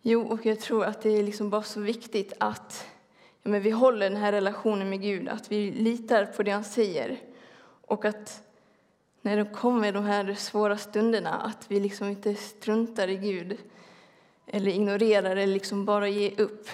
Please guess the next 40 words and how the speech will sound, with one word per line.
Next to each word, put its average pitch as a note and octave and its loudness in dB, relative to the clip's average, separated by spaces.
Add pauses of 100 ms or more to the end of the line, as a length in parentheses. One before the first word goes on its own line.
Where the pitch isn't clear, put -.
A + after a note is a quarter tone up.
(120)
utan G3+ -2
att G3+ -4
vi G#3 0
bara G3+ 4
får G3+ -4
lita G#3+ -2
på F#3+ -2
hans G#3+ 0
ord, F#3+ -4 (580)
att G3+ -2
han A3+ 2
vill G#3 4
vara G3+ 4
med G#3 4
oss F#3+ -4
och G3 -6
att G3 -4
han G#3 0
vill G3 0 (640)
resa A3 2
oss G3 -6
ur F#3+ -4 (880)
mörkret. - -2 (680)
Jag G3 0
läste G#3+ -2
något G3+ -4
citat, - -8
det - -14
var, - -8
stod, - -10
jag G3 -8
kommer - -8
inte G3 -6
ihåg G3 -4
exakt, - -10
men G3+ -4
det G3 -6
stod, G#3 -4 (280)
"Hellre G#3+ 4
ett - -8